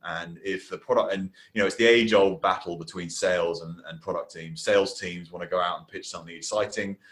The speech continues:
Product teams wanna make something that's relevant for the audience. Product teams get frustrated with the sales teams 'cause they promise the earth and the product team can't deliver on it. Sales team get frustrated 'cause the product team don't make anything cool.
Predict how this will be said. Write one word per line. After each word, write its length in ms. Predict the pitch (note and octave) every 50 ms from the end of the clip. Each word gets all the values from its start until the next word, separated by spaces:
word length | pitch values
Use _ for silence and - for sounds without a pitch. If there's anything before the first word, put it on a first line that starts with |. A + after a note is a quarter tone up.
| - _ _
Product 280 | - - G#2+ F#2+ F2+ -
teams 260 | - F#2 F2 E2+ E2
wanna 160 | E2+ E2+ E2+
make 180 | F2 F2 E2+ E2+
something 300 | - - F2 E2 E2 E2
that's 180 | E2+ E2 E2 E2+
relevant 340 | F#2 F2 F2 E2 E2 D#2+ -
for 60 | -
the 100 | E2+ F2
audience. 680 | F2+ F#2 F2+ F2 F2 F2 F2 E2+ - - - - - _ _ _ _ _ _
Product 340 | - - A#2+ G#2+ G2 - -
teams 280 | - G2 F#2 F2 D#2+
get 120 | E2+ E2 -
frustrated 540 | - - C3 - - - - F#2+ F2 F2 E2
with 80 | E2+
the 60 | E2 -
sales 320 | G#2 G2 G2 F2+ - -
teams 220 | G2 F#2+ F#2 E2+
'cause 100 | - F2
they 100 | D#2 E2
promise 360 | D#2+ - - A2+ G2+ F#2+ - -
the 160 | F#2 F#2 F2+
earth 260 | F2+ F2+ F2 F2 -
and 100 | E2+ E2
the 40 | D#2+
product 320 | - - F#2+ F2+ E2+ -
team 180 | - F2+ E2+ E2
can't 220 | E2+ E2+ E2 D#2+
deliver 280 | E2+ E2+ F2+ E2+ F2 F2
on 100 | E2+ F2
it. 200 | E2+ E2 - - _ _ _ _ _
Sales 340 | - - A#2 G2 F2+ - -
team 160 | F2+ F2 E2
get 140 | D#2+ D#2 -
frustrated 500 | - G#2 - - - F#2 F2 E2+ E2+ E2
'cause 100 | F2 D#2+
the 60 | D#2+
product 280 | - G2 F#2 E2 D#2 -
team 160 | F2+ E2+ D#2+
don't 160 | E2 F2 D#2+
make 140 | E2+ D#2+ E2+
anything 260 | E2+ D#2+ D#2+ D#2+ D#2+
cool. 460 | D#2+ - G2 F2+ F2 F2 E2+ E2 E2